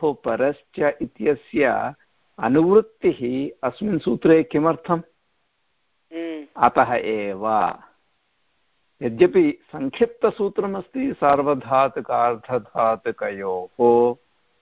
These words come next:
Speaker 1: परन्तु अस्मिन् सूत्रे धातोः परश्च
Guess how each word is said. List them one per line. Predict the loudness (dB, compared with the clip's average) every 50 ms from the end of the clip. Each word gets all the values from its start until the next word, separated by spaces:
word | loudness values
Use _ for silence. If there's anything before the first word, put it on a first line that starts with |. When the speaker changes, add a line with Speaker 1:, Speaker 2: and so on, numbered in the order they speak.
| _ _
Speaker 1:
परन्तु | -6 -4 -2 -2 -2 -2 0 -2
अस्मिन् | 0 0 -2 -4 -2 0 2 2 4 2 2 0
सूत्रे | 0 2 4 4 4 4 2 4 4 4 4 4 2 2 0 -4 -10 _ _ _ _ _ _ _ _ _
धातोः | -18 -18 -16 -8 -2 0 2 2 2 0 2 4 4 6 4 4 0 -4 -6 -6 -6 _ _ _ _ _ _ _ _ _ _ _ _ _ _ _ _ _ _ _ _ _ _ _ _ _ _ -2
परश्च | -2 0 2 0 0 0 -2 -6 _ _ _ -4 -4 -4 -4